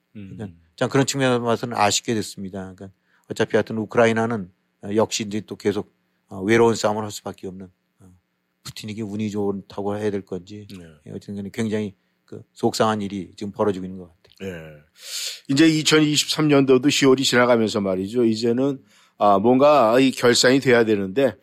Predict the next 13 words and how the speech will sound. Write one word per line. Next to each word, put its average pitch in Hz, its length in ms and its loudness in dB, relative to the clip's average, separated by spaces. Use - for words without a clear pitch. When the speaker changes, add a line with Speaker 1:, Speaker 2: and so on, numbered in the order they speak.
Speaker 1:
그 143 160 2
희비가 160 460 2
분명히 135 340 2
엇갈릴 120 340 4
것 135 120 2
같습니다. 104 440 2
그런데 104 340 -4
그 135 140 2
대상이 127 440 4
어떻게 123 280 2
될지는 110 680 0
아직까지 117 560 0
오리무중이다. 110 840 0